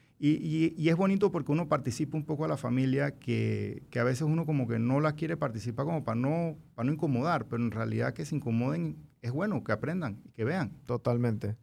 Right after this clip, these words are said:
Speaker 2: Sí, el, el, el tema de, de que aprendan el valor del trabajo también, ¿no?
Speaker 1: Sí.
Speaker 2: Porque es complicado, ¿no?
Speaker 1: Sí.
Speaker 2: Así, Jaime, gracias por haber venido acá a abrirnos un poquito el espectro de qué es lo que está pasando en el mundo de la aviación contigo,
Speaker 1: No, y
Speaker 2: principalmente,
Speaker 1: gracias
Speaker 2: porque
Speaker 1: a
Speaker 2: es
Speaker 1: ti.
Speaker 2: un, es un nego-, es un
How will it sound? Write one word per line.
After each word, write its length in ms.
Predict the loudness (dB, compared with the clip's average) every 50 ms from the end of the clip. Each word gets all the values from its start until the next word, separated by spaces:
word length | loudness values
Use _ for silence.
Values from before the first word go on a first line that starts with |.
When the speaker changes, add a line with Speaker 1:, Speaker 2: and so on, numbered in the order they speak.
| _ _ -2
Speaker 2:
Sí, 80 | 2 2
el, 320 | 4 4 2 0 -2 -2
el, 420 | -2 -4 0 0 0 0 0 -4 -4
el 140 | -4 -4 0
tema 300 | 0 0 2 2 2 4
de, 320 | 2 2 0 -2 -6 -10 -12 -16 _ _ _ _ _ _ _ -20 -20 -12 -8
de 100 | -6 -4
que 60 | -4
aprendan 340 | -2 -2 0 2 2 4 6
el 80 | 6
valor 320 | 6 6 4 4 4 4 6
del 140 | 4 4 2
trabajo 400 | 2 0 2 2 2 2 0 -2
también, 400 | -2 0 2 2 2 2 2 2
¿no? 180 | 0 -2 -4 -8 -10 -4
Speaker 1:
Sí. 120 | 0 0
Speaker 2:
Porque 140 | 2 2 0
es 80 | -2
complicado, 580 | -2 -2 -2 -2 -2 0 4 4 4 4 4 0
¿no? 160 | -2 -4 -6 -10 -14 -12 -6 -4
Speaker 1:
Sí. 80 | -2
Speaker 2:
Así, 200 | -2 -2 -4 -6 -14 -20 -20 _ _ _ _ _ _ _ _ _ _ _ _ 0
Jaime, 240 | 2 4 6 8 8
gracias 300 | 8 6 8 6 6 6
por 140 | 8 6
haber 600 | 8 8 8 8 8 8 8 8 8 6 4 2 -2 -2
venido 400 | 0 2 4 4 6 6 4 4
acá 300 | 4 4 4 4 6 6
a 40 | 8
abrirnos 260 | 8 8 8 6 6
un 80 | 6 4
poquito 260 | 4 2 4 4 4
el 80 | 4
espectro 400 | 4 4 2 2 0 2 4 2
de 60 | 4 4
qué 60 | 4
es 40 | 4
lo 80 | 4
que 60 | 4
está 160 | 4 2 4 4
pasando 680 | 4 4 4 2 4 6 6 6 6 6 6 4 4
en 120 | 2 2 2
el 100 | 2 2
mundo 240 | 2 2 2 4
de 60 | 4 6
la 80 | 6
aviación 400 | 6 4 4 2 2 2 2 2
contigo, 400 | 4 2 2 4 4 4 4 4
Speaker 1:
No, 80 | 4 4
y 40 | 4
Speaker 2:
principalmente, 500 | 4 6 6 6 6 6 6 6 6 6
Speaker 1:
gracias 200 | 6 6 6 6
Speaker 2:
porque 60 | 6
Speaker 1:
a 20 | 6
Speaker 2:
es 40 | 6
Speaker 1:
ti. 80 | 6
Speaker 2:
un, 220 | 4 4 2 0 0
es 40 | 2
un 140 | 2 4 4
nego-, 260 | 4 4 4 2 2 2
es 100 | 2 2
un 280 | 4 4 2 2 0